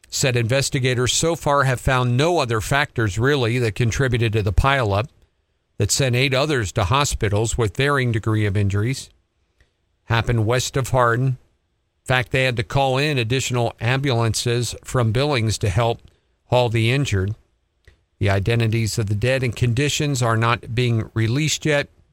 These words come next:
Governor Gianforte even sent on Twitter, saddened by the news of a mass casualty crash, but one of those freak storms that came through on Friday. Oh, and if you missed it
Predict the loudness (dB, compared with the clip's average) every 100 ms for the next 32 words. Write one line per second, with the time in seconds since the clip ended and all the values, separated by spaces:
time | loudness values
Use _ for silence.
0 | _ _ _ _ -4 0 0 0 0 -2
1 | -2 -2 0 0 -2 0 -2 0 0 0
2 | -2 -2 0 0 0 -2 0 0 0 0
3 | 0 2 2 0 0 -2 0 -4 -6 _
4 | 0 0 0 -2 -2 -2 0 -2 -2 -4
5 | -2 -2 0 -2 -4 -4 -6 -6 -14 _
6 | _ _ _ _ -2 0 2 0 -2 -2
7 | -2 -2 -4 -2 0 2 2 0 0 -2
8 | -2 -10 _ _ _ _ -6 -2 0 0
9 | -2 0 0 0 -4 -2 2 2 0 -2
10 | -10 -4 0 0 -2 -4 -8 -12 -20 0
11 | 2 2 0 0 0 2 0 -2 -2 -4